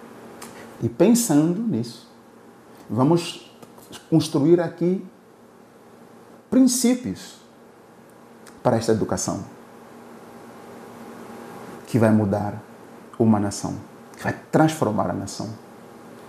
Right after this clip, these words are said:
Então, o primeiro princípio seria aqui a, o princípio do caráter cristão.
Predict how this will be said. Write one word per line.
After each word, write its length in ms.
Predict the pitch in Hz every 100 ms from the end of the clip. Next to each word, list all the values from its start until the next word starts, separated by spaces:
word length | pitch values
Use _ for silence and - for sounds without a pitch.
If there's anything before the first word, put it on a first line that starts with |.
| - -
Então, 160 | 143 143
o 40 |
primeiro 300 | 196 165 160
princípio 680 | 160 202 190 139 156 190 190
seria 500 | - 117 120 170 220 - -
aqui 420 | 107 - 127 170 - - - - -
a, 280 | 170 202 - - - - - - - - - - - - - - - - -
o 80 | 120
princípio 460 | 120 123 - 143 117
do 180 | 139 - - -
caráter 680 | 202 196 151 151 151 127 -
cristão. 460 | 107 - 92 87